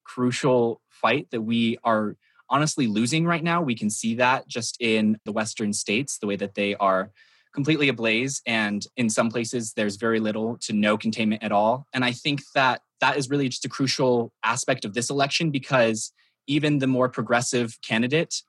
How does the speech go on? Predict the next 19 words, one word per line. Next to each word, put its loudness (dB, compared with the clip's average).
on 2
climate, 0
Joe 2
Biden, 2
is -4
not 0
doing 2
enough -2
to -4
actually 0
address 0
the 0
problems 2
that -2
we're -2
having. 0
He -8
wants -2
to 0